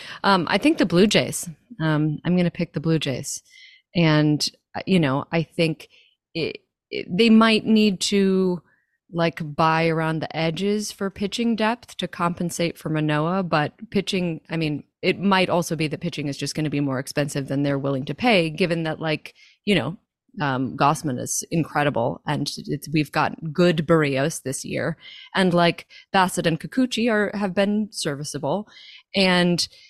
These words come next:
you know, so it's just kind of like, what, what becomes of Alek Manoah, and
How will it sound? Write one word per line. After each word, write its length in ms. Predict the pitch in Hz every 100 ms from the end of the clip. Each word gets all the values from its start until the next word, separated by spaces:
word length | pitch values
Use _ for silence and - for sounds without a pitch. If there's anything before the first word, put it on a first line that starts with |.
| _
you 80 | 214
know, 140 | 185
so 180 | 160 190
it's 140 | 175 -
just 180 | 175
kind 220 | - 170 170
of 100 | 160
like, 320 | 156 151 - 160 - _ _ _
what, 340 | 160 160 170 -
what 300 | 156 170 - _ _ _
becomes 560 | - - 170 170 156 143
of 80 | 143
Alek 360 | - 147 147
Manoah, 500 | 151 147 143 127 151 -
and 520 | 170 135 135 - 117